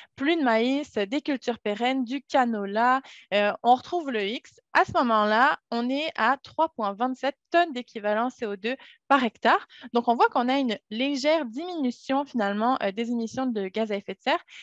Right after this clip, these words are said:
simplement en modifiant, euh, la rotation. Puis, euh, Éric, maintenant, ça fait quasiment un an, un an et demi qu'on parle de G E S. Donc, est-ce que tu pourrais nous expliquer pourquoi, euh, finalement, la répartition des postes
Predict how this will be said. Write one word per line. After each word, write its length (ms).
simplement 640
en 160
modifiant, 680
euh, 140
la 180
rotation. 500
Puis, 300
euh, 200
Éric, 300
maintenant, 300
ça 160
fait 180
quasiment 500
un 160
an, 100
un 180
an 20
et 140
demi 320
qu'on 160
parle 240
de 100
G 180
E 60
S. 180
Donc, 140
est-ce 160
que 300
tu 140
pourrais 220
nous 200
expliquer 440
pourquoi, 460
euh, 60
finalement, 340
la 140
répartition 420
des 140
postes 340